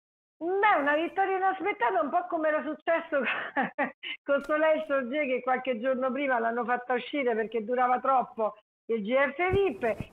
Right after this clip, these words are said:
In questo caso è finito prima la Pupa il Secchione, quindi era decretata già il fatto che dovesse vincere e soprattutto andare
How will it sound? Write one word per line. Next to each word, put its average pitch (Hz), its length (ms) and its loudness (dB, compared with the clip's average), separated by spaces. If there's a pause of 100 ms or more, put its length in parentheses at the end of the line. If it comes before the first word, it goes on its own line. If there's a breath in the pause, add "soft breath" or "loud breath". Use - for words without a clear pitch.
In 254 140 -4
questo 302 400 2
caso 240 680 4 (320)
è 254 380 0
finito 262 420 -4
prima 240 500 -2
la 269 120 2
Pupa 226 240 -2
il 277 120 -4
Secchione, 320 520 -2
quindi 277 260 -4
era 262 200 2
decretata 277 840 0
già 262 420 2
il 233 240 -6
fatto 277 380 -4
che 247 380 -4 (120)
dovesse 269 500 -4
vincere 285 580 -2
e - 100 -8
soprattutto 269 640 -2
andare 247 840 2